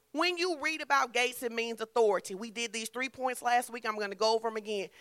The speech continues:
It says, "You are empowered," which means empowered to prosper, "when God reveals Christ to you." So there is an empowerment that comes when you accept Je-,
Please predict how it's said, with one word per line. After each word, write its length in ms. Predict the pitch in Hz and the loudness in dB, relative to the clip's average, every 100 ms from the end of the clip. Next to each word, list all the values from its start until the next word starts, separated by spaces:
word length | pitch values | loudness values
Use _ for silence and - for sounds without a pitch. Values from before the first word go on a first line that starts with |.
| - | -6
It 140 | 247 254 | -4 2
says, 280 | 226 180 | 2 2
"You 160 | 196 311 | -4 2
are 220 | - 285 | 6 6
empowered," 920 | 226 202 - - 320 294 196 165 170 - _ _ _ _ | 4 -2 -6 2 6 6 6 2 -2 -8 _ _ _ _
which 180 | 240 226 | -4 -2
means 240 | 240 240 202 | -2 -2 -4
empowered 560 | 202 - 240 269 330 | -6 4 4 6 2
to 80 | - | -2
prosper, 640 | - 262 202 - - 196 - _ | 0 2 4 0 -6 -6 -6 _
"when 200 | 233 220 | -4 2
God 380 | 214 240 254 240 | 6 8 8 6
reveals 440 | 247 214 226 233 - | -2 -2 0 -2 -2
Christ 480 | - 220 208 - | 0 0 0 -6
to 80 | 220 | -12
you." 220 | 208 175 - _ _ _ _ _ _ _ _ _ _ _ _ _ | -10 -12 -14 _ _ _ _ _ _ _ _ _ _ _ _ _
So 160 | 277 | 2
there 240 | 262 277 277 | 6 4 4
is 100 | 247 | 0
an 100 | 220 | -4
empowerment 840 | 208 - 269 285 320 320 311 285 | -6 -6 0 2 4 0 -2 -4
that 160 | 240 - | -6 -2
comes 520 | 302 269 220 208 - _ - | 2 2 2 -4 -10 _ -10
when 140 | 247 | -8
you 140 | 254 269 | -6 -8
accept 400 | 247 254 240 190 | -6 -4 -4 -8
Je-, 160 | 240 | -20